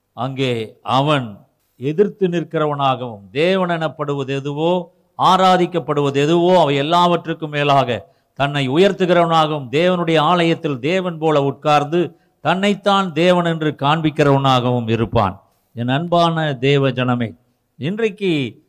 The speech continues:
நாம் பார்க்கிறோம், இப்படிப்பட்டதான காரியங்கள் சீக்கிரமாய் நடைபெறப் போகிறது.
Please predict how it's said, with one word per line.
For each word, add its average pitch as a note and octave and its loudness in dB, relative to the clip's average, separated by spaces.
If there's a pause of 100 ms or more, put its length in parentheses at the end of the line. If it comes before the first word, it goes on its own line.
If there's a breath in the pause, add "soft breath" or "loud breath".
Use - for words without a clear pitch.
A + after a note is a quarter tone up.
(180)
நாம் B2 -4
பார்க்கிறோம், B2+ -2 (520)
இப்படிப்பட்டதான E3 0
காரியங்கள் D#3 0 (520)
சீக்கிரமாய் A3 2
நடைபெறப் E3+ 0
போகிறது. C3 0